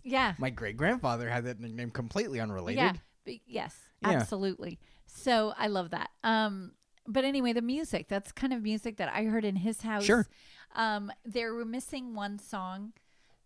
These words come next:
Speaker 1: that if that would have been in there, that would have been a hundred percent.
Speaker 2: What was it?
Speaker 1: It's called Kalijah.
Speaker 2: 'Kay.
Speaker 1: And I was hoping they would put it in the movie, but they didn't, which I understand why.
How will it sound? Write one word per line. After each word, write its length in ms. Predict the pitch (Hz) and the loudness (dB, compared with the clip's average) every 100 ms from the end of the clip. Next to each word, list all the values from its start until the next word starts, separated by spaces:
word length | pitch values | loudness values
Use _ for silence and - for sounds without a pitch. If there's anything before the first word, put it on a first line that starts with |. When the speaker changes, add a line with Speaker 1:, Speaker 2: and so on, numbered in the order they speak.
| - | -8
Speaker 1:
that 280 | 208 208 - | -2 -2 0
if 260 | 226 175 175 | -4 -4 0
that 300 | 196 233 240 | 2 2 -2
would 140 | 226 | -6
have 160 | 214 202 | -6 -6
been 160 | 190 | -6
in 140 | 190 190 | -6 -6
there, 320 | 160 160 - _ - _ _ _ - | -6 -8 -12 _ -20 _ _ _ -12
that 220 | 196 214 | -12 -10
would 140 | 320 | -8
have 120 | 208 - | -10 -6
been 260 | 185 175 - | -6 -6 -8
a 60 | 185 | -8
hundred 340 | 165 233 247 | -6 -4 -6
percent. 720 | - 226 - 208 185 - - - _ - | -8 -12 -8 -6 -6 -12 -20 -20 _ -10
Speaker 2:
What 160 | 110 110 | -6 0
was 160 | 104 | 0
it? 120 | 92 - - - - - - - - - - | -2 -8 -20 -20 -20 -20 -20 -20 -20 -18 -10
Speaker 1:
It's 180 | 196 | -10
called 400 | - 240 240 247 | -8 -8 -8 -10
Kalijah. 720 | - 277 240 175 160 - - 214 - - - | -8 -6 -2 -2 -4 -6 -8 -8 -12 -16 -4
Speaker 2:
'Kay. 280 | 92 95 95 - | 0 2 0 -4
Speaker 1:
And 600 | 202 196 190 185 196 185 - | -8 -6 -6 -8 -8 -12 -8
I 80 | 202 | -8
was 140 | 196 | -6
hoping 300 | 254 302 269 | -8 -6 -4
they 120 | 226 | -4
would 160 | 196 - | -4 -2
put 120 | 175 | -2
it 80 | 170 | -2
in 80 | 170 | -6
the 60 | 165 | -6
movie, 240 | 165 190 | -6 -6
but 160 | 233 240 | -6 -6
they 100 | 285 | -6
didn't, 260 | 220 220 | -4 -4
which 160 | 226 214 | -6 -8
I 100 | 196 | -8
understand 460 | 190 208 - 208 196 | -6 -8 -8 -6 -4
why. 220 | 143 | -4